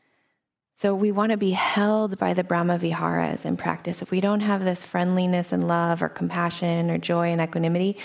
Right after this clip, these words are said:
practice becomes very difficult and we topple around a lot. So using compassion as your frame, right? I care about this. I care about this suffering, this physical pain, this mental pain.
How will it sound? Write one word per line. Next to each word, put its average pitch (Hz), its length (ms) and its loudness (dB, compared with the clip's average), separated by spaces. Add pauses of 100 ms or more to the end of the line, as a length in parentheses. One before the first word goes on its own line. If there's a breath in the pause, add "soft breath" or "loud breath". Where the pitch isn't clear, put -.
(200 loud breath)
practice 202 340 0
becomes 185 320 -2
very 160 300 0
difficult 156 560 -2
and 160 120 2
we 160 100 0
topple 160 520 -2
around 65 400 -2
a - 100 -6
lot. - 360 -8 (1120 soft breath)
So 190 400 0 (120)
using 220 680 2
compassion 185 600 0
as 170 120 0
your 165 140 0
frame, 160 760 0 (420 soft breath)
right? 175 260 0
I 190 100 -2
care 202 580 -2
about - 360 -4
this. - 300 -6
I 185 60 -8
care 180 360 -2
about 185 240 -2
this 180 160 -4
suffering, - 680 -4
this 170 160 -8
physical 185 440 -4
pain, 175 500 0
this 180 180 -4
mental 170 360 -2
pain. 180 520 -4